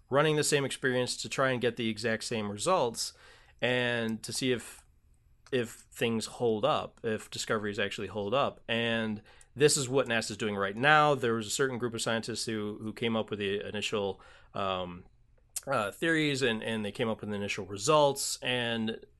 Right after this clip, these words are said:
now s-, nasa's testing those, you know, results to see if they're actually,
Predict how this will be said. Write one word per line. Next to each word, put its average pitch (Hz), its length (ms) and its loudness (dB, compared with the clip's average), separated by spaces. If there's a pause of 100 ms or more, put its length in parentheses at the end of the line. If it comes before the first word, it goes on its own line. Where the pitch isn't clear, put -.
(120)
now 113 240 0
s-, - 200 -6 (160)
nasa's 117 640 -2 (220)
testing 123 600 0 (600)
those, 113 600 2 (200)
you - 60 -6
know, 104 160 -2
results 110 600 -2
to - 120 -6
see 117 260 0
if 107 120 -4
they're 107 260 -2
actually, 95 680 -6